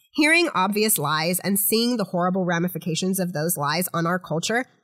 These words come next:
and on innocent people is really a hard thing. It is frustrating and it makes me angry. But when we see our fellow humans going down that path,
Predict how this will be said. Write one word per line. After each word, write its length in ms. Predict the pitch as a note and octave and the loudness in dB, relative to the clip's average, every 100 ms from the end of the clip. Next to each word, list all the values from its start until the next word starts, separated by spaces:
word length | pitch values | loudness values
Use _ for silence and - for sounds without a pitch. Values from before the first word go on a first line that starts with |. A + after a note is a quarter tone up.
| _ | _
and 180 | G#3 G#3 | 0 0
on 240 | E3+ F3+ G#3+ | 2 2 2
innocent 440 | E3 F#3+ G3 - | 2 0 0 -2
people 440 | - F3+ A#3+ D4 - _ | -2 -2 0 0 -4 _
is 180 | B3+ A#3+ | 0 2
really 280 | F#3+ A3+ F4+ | 2 2 2
a 100 | G#4+ | 2
hard 220 | A3 A3+ | 0 -2
thing. 300 | G#3 G#3+ C3 D#3+ _ _ | 0 -2 -2 -6 _ _
It 100 | A#3+ | 2
is 140 | D4+ | 2
frustrating 680 | - G3 A#3 - D4 D4+ E4 - | 2 0 2 2 2 2 0 -2
and 120 | - B3+ | 0 2
it 100 | A#3+ | 4
makes 260 | B3+ - | 2 2
me 160 | A3+ G3 | 2 2
angry. 400 | A3 A3+ G2 D#3 _ _ _ _ | 2 -2 -6 -10 _ _ _ _
But 140 | A3+ A3 | 0 4
when 220 | B3 B3 | 4 4
we 200 | A#3+ D#4 | 2 2
see 260 | - B3 B3+ | 2 0 0
our 160 | F#3 | 0
fellow 300 | F#3 G3+ G#3+ | 0 0 0
humans 380 | G3+ G3 G3 G3+ | 2 2 2 0
going 320 | E3+ D#3+ F#3+ | 0 0 2
down 220 | F#3 D3+ E3+ | 0 0 0
that 180 | B2 | -2
path, 340 | - C3 A#3+ | -2 -2 -2